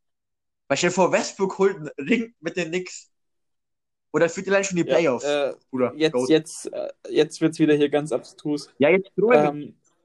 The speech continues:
Speaker 1: Jetzt treu
Speaker 2: ja,
Speaker 1: mich.
Speaker 2: jetzt, jetzt sind wir hier wieder Kyrie, äh, K D Kyrie und, äh, K-, äh, äh, Zion Level, die sich, oder Züge, die sich hier andeuten.
Speaker 1: Äh,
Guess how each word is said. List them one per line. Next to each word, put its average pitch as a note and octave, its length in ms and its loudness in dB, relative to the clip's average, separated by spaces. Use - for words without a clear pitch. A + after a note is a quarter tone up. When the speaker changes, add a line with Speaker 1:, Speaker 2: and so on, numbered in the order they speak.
Speaker 1:
Jetzt - 200 -16
treu F3 160 4
Speaker 2:
ja, D3 100 4
Speaker 1:
mich. B2 120 -4
Speaker 2:
jetzt, D3 340 -4
jetzt D#3 200 -2
sind E3 140 -2
wir D#3 80 0
hier D3+ 220 0
wieder D3+ 180 2
Kyrie, D#3+ 480 0
äh, D#3+ 140 -6
K D#3+ 260 -4
D E3 160 -8
Kyrie D3 480 -2
und, C#3+ 340 -10
äh, C#3 560 -6
K-, - 140 -14
äh, C3 680 -4
äh, C3+ 40 -10
Zion C#3+ 540 -2
Level, C#3 460 0
die D3 120 -6
sich, C#3 340 -10
oder C3+ 300 0
Züge, E3+ 400 4
die D3+ 140 -4
sich C#3+ 180 -8
hier - 220 2
andeuten. D3+ 720 0
Speaker 1:
Äh, C3+ 220 4